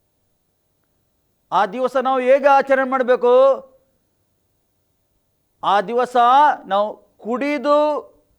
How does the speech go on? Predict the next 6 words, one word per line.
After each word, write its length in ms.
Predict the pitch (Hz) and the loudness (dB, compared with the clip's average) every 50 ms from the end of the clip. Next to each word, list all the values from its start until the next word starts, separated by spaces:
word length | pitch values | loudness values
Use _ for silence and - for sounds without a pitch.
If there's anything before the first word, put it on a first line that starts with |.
| _ _ _ _ _ _ _ _ _ _ _ _ _ _ _ _ _ _ _ | _ _ _ _ _ _ _ _ _ _ _ _ _ _ _ _ _ _ _
ನಾವು 720 | - 151 196 226 247 254 254 254 254 247 - - _ _ _ _ _ _ _ _ _ | -8 -2 0 0 2 2 0 0 -2 -6 -8 -12 _ _ _ _ _ _ _ _ _
ಬೇರೆ 380 | 135 135 196 240 269 285 285 277 | -6 0 2 4 4 4 4 4
ಬೇರೆ 380 | 269 277 269 285 285 285 277 277 | 4 4 4 6 6 4 4 2
ರೀತಿಯಲ್ಲಿ 800 | 285 277 285 285 277 277 269 269 269 269 254 - - _ _ _ _ _ _ _ _ _ _ _ _ _ _ _ _ _ _ _ _ _ _ _ _ _ _ _ _ _ - | -2 -6 -4 -2 -2 -2 -2 -4 -6 -8 -10 -14 -18 _ _ _ _ _ _ _ _ _ _ _ _ _ _ _ _ _ _ _ _ _ _ _ _ _ _ _ _ _ -4
ಸಮಯ 400 | 202 233 240 277 285 285 277 269 | -4 -2 0 0 -2 -2 -2 -2
ಕಳೆದು 800 | 277 240 247 262 262 262 220 240 262 269 277 269 - - - | -2 0 2 2 2 2 2 0 -2 -2 -4 -4 -6 -10 -16